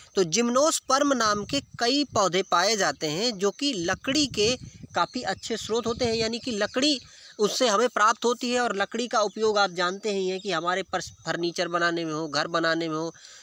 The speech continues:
रेलवे बनाने में हो, इसके साथ बहुत सारे जो काम हैं ये सारे किससे होते हैं? ये होते हैं सब यहाँ पर लकड़ी से। देखिए इसीलिए अब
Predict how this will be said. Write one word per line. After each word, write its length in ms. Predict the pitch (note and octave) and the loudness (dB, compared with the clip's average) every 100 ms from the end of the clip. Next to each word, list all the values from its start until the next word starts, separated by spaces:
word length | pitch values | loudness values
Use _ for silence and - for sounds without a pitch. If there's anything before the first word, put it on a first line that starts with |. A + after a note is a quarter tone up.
| - | -4
रेलवे 420 | D3 G3 G3+ A3+ | 0 2 4 4
बनाने 440 | G#3+ G3+ F#3+ F#3+ F#3 | 4 4 2 2 2
में 80 | |
हो, 160 | F#3 G#3+ | 2 0
इसके 340 | G#3+ - C#4 A3+ | -2 -2 -2 -2
साथ 240 | - A3 | 0 0
बहुत 480 | G#3 D#3 D3+ E3+ C4 | 0 -4 -2 0 0
सारे 320 | - G#3 G#3 | 2 2 2
जो 140 | G#3 G#3 | 0 0
काम 380 | F#3+ G3 G#3+ F3 | 4 4 4 0
हैं 100 | F3+ - - - D3 | -4 -10 -20 -8 -2
ये 220 | G3+ C4 | 2 2
सारे 420 | - F#3+ A#3 D#4+ - - - _ | 2 2 2 0 -4 -20 -20 _
किससे 560 | A3 G3+ - B3 A#3 G3+ - _ _ - F#3+ | -2 0 2 4 2 0 -8 _ _ -4 0
होते 280 | F3 G#3 A#3+ | 2 2 2
हैं? 120 | C4+ | 2
ये 260 | C4+ G#3+ A3 | 0 2 4
होते 300 | E3+ E3+ F#3 | 4 2 0
हैं 300 | G#3+ E4 - - | 0 -2 -6 -12
सब 340 | - A3+ E4+ - _ G3 | -2 0 0 -8 _ -2
यहाँ 180 | E3+ | 0
पर 160 | E3+ C#4 | 2 2
लकड़ी 340 | G#3 - D#3+ | 0 0 -2
से। 160 | B2 A#2 - - - - - F#3 | -2 -6 -12 -20 -20 -20 -8 -2
देखिए 260 | A#3+ D#4 D4 | 0 2 0
इसीलिए 640 | B3+ - D#4+ C#4+ D4 D4+ | 2 2 2 2 4 2
अब 260 | - G3+ | 2 0